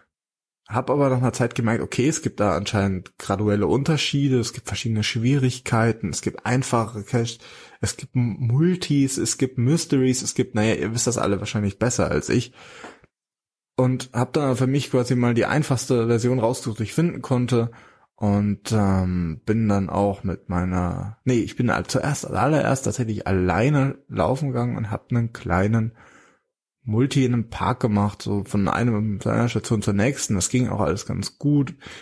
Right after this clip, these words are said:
Ich hab irgendwie keinerlei Tools gebraucht, außer dass ich ein bisschen Kopf rechnen musste bei den Aufgaben, so ein bisschen.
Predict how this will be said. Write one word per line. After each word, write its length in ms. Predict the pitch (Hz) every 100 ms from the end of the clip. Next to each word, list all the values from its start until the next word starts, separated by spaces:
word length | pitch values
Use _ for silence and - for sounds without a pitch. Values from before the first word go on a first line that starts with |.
| -
Ich 100 | -
hab 160 | 120 -
irgendwie 260 | 113 107
keinerlei 540 | - 117 117 107 104 101
Tools 380 | - 165 160
gebraucht, 300 | 131 - 117
außer 280 | 78 113 107
dass 80 | 107
ich 80 | 110
ein 40 |
bisschen 240 | - - 104
Kopf 260 | 143 -
rechnen 300 | 113 110 110
musste 260 | 110 113 117
bei 140 | 107
den 160 | 107 98
Aufgaben, 420 | 92 - 107 107
so 80 | 117
ein 80 | 107
bisschen. 240 | 104 117